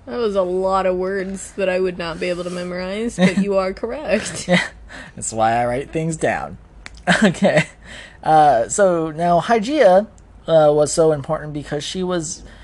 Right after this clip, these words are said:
Speaker 2: actually involved in the prevention of getting sick.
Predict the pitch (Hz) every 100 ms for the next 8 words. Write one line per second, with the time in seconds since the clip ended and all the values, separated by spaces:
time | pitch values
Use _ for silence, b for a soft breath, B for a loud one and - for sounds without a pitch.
0 | B B - 151 - 185 170 151 127 139
1 | 147 143 139 139 147 131 - 147 117 127
2 | 139 131 135 110 67 - - - 139 147
3 | 135 117 98 92 - - -